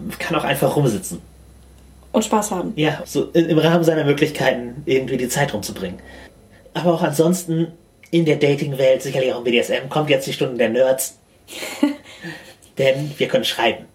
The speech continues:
Speaker 1: Wir können Sachen ausdrucken, wir können eine Szene so beschreiben, dass sie im Geist anderer Leute entsteht. Und das sind alles Skills, die man jetzt gebrauchen kann für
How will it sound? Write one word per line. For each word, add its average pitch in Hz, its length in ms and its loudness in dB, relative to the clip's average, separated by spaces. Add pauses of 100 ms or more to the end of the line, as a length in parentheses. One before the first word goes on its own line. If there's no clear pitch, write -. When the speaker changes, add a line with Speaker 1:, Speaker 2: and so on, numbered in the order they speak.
(580)
Speaker 1:
Wir 151 120 0
können 151 160 0
Sachen 165 220 2
ausdrucken, 151 520 0
wir 127 80 0
können 151 300 -2
eine 123 340 2
Szene 147 640 0 (440)
so 156 200 2
beschreiben, 147 480 2
dass 131 140 2
sie 175 60 4
im 156 80 -2
Geist 139 300 0
anderer 143 220 -4
Leute 123 260 -2
entsteht. 135 460 -4 (1080)
Und 131 160 -2
das 143 140 0
sind 170 140 -6
alles 170 260 6
Skills, 139 340 0
die 135 120 -6
man 123 280 -6
jetzt 135 240 0
gebrauchen - 380 0
kann 110 240 -4
für 101 400 -6